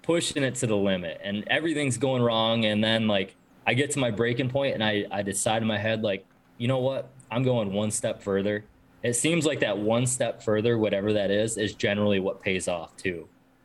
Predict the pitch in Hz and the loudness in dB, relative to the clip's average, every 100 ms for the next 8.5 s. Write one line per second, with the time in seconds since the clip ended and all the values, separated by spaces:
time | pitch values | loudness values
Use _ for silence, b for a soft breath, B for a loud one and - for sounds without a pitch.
0 | _ _ - 110 113 107 101 110 113 113 | _ _ -4 0 2 2 0 0 0 2
1 | 113 107 98 - - 101 101 104 101 - | 0 0 -2 -6 -4 -2 2 2 2 2
2 | 110 101 104 101 95 92 - 107 107 107 | 0 2 4 4 2 0 2 4 4 4
3 | 101 98 95 95 101 101 107 98 92 98 | 2 2 2 2 0 2 2 2 2 2
4 | 104 - 110 95 101 98 98 - 104 - | 0 0 0 2 2 2 0 0 -2 2
5 | 98 101 98 98 - 98 92 98 - - | 2 2 0 -8 -6 -4 -4 -10 -20 -6
6 | 123 143 127 147 147 123 135 156 143 147 | -2 0 0 0 0 2 2 2 0 0
7 | 127 113 - - _ - 117 131 151 180 | 0 0 -4 -20 _ -6 -2 0 0 -2
8 | - 131 131 - - | 0 2 2 -2 -10